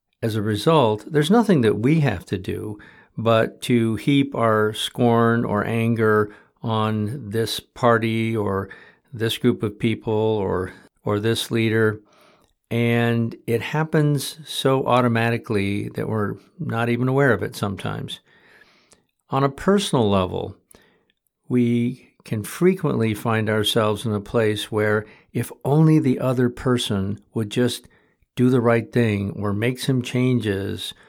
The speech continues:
or understand us better, then we would be happier, we would be more content. And this leads to my all-time favorite book title that I wish I would have written, but I didn't.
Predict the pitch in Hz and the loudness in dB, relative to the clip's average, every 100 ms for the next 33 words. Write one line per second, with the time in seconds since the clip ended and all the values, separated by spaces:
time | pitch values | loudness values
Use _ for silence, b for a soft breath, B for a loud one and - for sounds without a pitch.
0 | b b - 110 107 104 101 - _ _ | b b -6 -2 0 0 -4 -12 _ _
1 | 123 127 123 - 120 123 120 110 - 107 | -2 0 0 0 0 2 2 0 -2 -2
2 | 107 101 95 95 b b - 117 120 120 | 0 0 -2 -6 b b -6 0 2 0
3 | 120 _ 120 120 151 156 123 110 113 110 | -2 _ -2 4 6 6 4 2 0 -2
4 | 110 110 110 107 98 98 113 127 120 113 | -2 -4 -4 -6 -6 -2 0 2 2 2
5 | 107 104 101 98 104 95 - 101 98 - | 0 0 -2 -4 -6 -6 -6 -8 -10 -16
6 | _ _ _ _ _ b b b b b | _ _ _ _ _ b b b b b
7 | b 147 190 208 - 143 139 135 - - | b 0 2 0 2 4 4 2 -6 0
8 | 117 113 110 - 110 107 - 143 139 131 | 0 0 -4 -6 -6 -2 2 2 2 2
9 | 123 123 117 110 101 113 - 104 95 92 | 2 2 2 0 -2 -4 -2 -2 0 -2
10 | 98 - 104 98 110 123 113 104 104 98 | -8 -8 -6 -2 -2 -2 -2 0 0 0
11 | 104 110 147 - 98 92 101 110 165 | -2 -2 -6 -4 -6 -4 -4 -4 -6